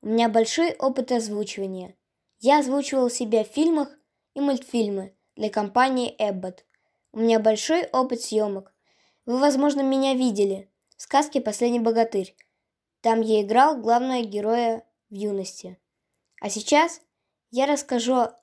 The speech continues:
отрывок из рассказа. Когда живчик Пеппер умер,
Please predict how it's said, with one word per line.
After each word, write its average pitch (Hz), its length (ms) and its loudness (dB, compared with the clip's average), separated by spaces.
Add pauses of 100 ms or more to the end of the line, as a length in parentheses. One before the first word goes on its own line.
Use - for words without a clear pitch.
(120)
отрывок 285 640 -2 (540)
из 254 180 -4
рассказа. 196 600 -4 (1400)
Когда 220 340 2
живчик 262 460 -4
Пеппер 254 460 -4
умер, 302 400 0